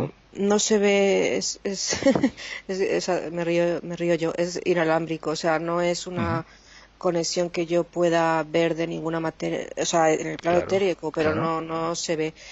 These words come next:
Speaker 2: Es, es una conexión muy, muy sutil en el que él ha recibido algo que es mío, que se activa incluso con mis pensamientos y,
Speaker 1: Ujú.
Speaker 2: y mis ideas y mi
Speaker 1: Ya.
Speaker 2: creatividad y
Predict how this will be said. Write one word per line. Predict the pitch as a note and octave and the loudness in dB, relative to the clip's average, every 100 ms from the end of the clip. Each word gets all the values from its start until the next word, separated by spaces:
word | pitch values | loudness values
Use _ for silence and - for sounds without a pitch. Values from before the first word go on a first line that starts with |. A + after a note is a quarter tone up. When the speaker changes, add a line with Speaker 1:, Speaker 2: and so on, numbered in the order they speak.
| - - | -20 -10
Speaker 2:
Es, | - E3+ E3+ E3 - - | 2 4 4 2 -6 -6
es | - - | -8 -6
una | F3+ F3 | -4 -2
conexión | F3+ E3+ E3 - E3+ F#3 - _ | -2 -2 -6 -6 -4 -6 -10 _
muy, | - E3+ E3 D#3+ | -14 -10 -6 -4
muy | F3 F3 | -2 -2
sutil | G#3 F#3+ F#3+ F#3+ - - | -2 0 2 0 -2 -4
en | E3+ E3 D#3+ | 0 2 2
el | D#3 | -4
que | - E3 | -2 0
él | E3 E3 - - - - - | 0 -2 -8 -20 -20 -12 0
ha | F3 | 2
recibido | F3 F3 F3+ F3+ E3+ - - | 2 2 0 2 2 0 0
algo | F3 F#3+ E3+ | 2 2 0
que | - | -2
es | E3+ - F#3 | -6 -6 -8
mío, | F3+ F3+ F#3+ | -4 -2 -2
que | F#3+ | -4
se | - E3 | -2 -4
activa | - - G3+ G3+ D#3+ - - - | -4 -4 -2 2 2 0 -10 -10
incluso | E3+ F3 F3+ F3 | -6 -6 -4 -2
con | E3+ E3+ | -2 -2
mis | E3 - | -6 -4
pensamientos | F3 E3 E3+ E3 F3 G3+ F#3 F3 | -4 -4 -4 -4 -4 -2 -2 -2
y, | E3+ E3 D#3+ - - | -2 -2 -2 -6 -6
Speaker 1:
Ujú. | G2+ G2+ A#2+ | -6 -6 -6
Speaker 2:
y | C#3 E3+ | -8 -2
mis | E3+ - | 0 4
ideas | F3 E3+ F#3+ F#3 F3 - E3+ | 6 8 6 6 4 0 -8
y | E3+ | -8
mi | F3 | -6
Speaker 1:
Ya. | F3 | -4
Speaker 2:
creatividad | E3+ - E3+ - E3+ G3 F#3+ | -4 -6 -12 0 2 4 2
y | F#3 | -2